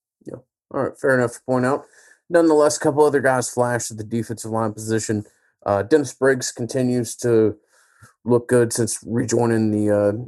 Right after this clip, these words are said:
team halfway through last year. Uh, McClendon, hey, look, that's a, uh, I think I've said this multiple times now, but that's a kid when they signed, I wasn't sure that that's necessarily the best scholarship to put out there. Uh, not, again, not convinced that he's gonna be a superstar because of, uh,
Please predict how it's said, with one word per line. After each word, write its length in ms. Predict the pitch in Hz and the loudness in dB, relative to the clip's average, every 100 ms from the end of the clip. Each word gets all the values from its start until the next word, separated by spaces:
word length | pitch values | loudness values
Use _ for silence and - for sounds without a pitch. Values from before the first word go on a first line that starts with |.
| - | -14
team 500 | - 117 110 101 104 | -4 0 0 0 -4
halfway 380 | 107 110 - 107 | -4 -4 -2 -2
through 200 | 101 107 | -2 -4
last 420 | 101 107 107 - | -2 -4 -4 -6
year. 480 | 117 113 110 107 - 101 | 0 2 2 0 -4 -6
Uh, 240 | 98 95 | -4 -4
McClendon, 800 | 101 120 - 160 147 135 117 - | -4 -2 2 2 2 0 -4 -4
hey, 80 | 135 | -2
look, 220 | 147 143 | 0 0
that's 200 | - 143 | -2 -4
a, 60 | 156 - _ _ - | -4 -6 _ _ -8
uh, 120 | 104 - | -6 -4
I 60 | |
think 160 | 110 101 | -4 -2
I've 100 | 104 | 0
said 140 | 113 | 0
this 120 | 101 127 | -2 0
multiple 320 | 170 113 98 | -2 -2 -6
times 320 | 104 107 - | -6 -6 -8
now, 160 | 107 104 | -8 -8
but 100 | 104 | -4
that's 220 | 131 127 | -4 -4
a 60 | |
kid 240 | - 127 110 | 0 0 2
when 120 | 110 | 0
they 120 | 110 | 0
signed, 420 | - 135 123 113 | -2 0 0 0
I 80 | 110 | 2
wasn't 400 | 113 110 113 - - | 2 2 0 -8 -12
sure 440 | - 117 110 95 - | -2 2 2 0 -6
that 160 | 110 | -4
that's 220 | 113 110 110 | -2 0 0
necessarily 440 | 104 - 110 107 | -2 0 2 2
the 60 | 95 | 2
best 220 | 110 - | -2 -2
scholarship 480 | 110 110 110 110 - | -2 -2 -2 -8 -14
to 80 | - | -8
put 120 | 113 | -2
out 200 | 117 110 | -2 -2
there. 240 | - - - _ _ _ - | -6 -10 -12 _ _ _ -8
Uh, 220 | 98 104 101 - | -4 -4 -6 -4
not, 300 | 107 113 - - | -2 -2 -4 -14
again, 400 | 92 101 110 110 _ _ | -8 -2 0 -2 _ _
not 180 | 151 - | -12 -8
convinced 400 | 107 104 107 - | -4 -2 -2 -4
that 60 | 101 | -6
he's 180 | 101 - - 113 | -8 -8 -10 -2
gonna 160 | 117 | 0
be 100 | 101 | 0
a 20 | |
superstar 640 | 104 160 135 123 127 123 127 | 2 2 0 0 2 2 0
because 340 | 117 120 107 | -2 0 0
of, 180 | 107 101 | 2 2
uh, 220 | 101 101 | 2 0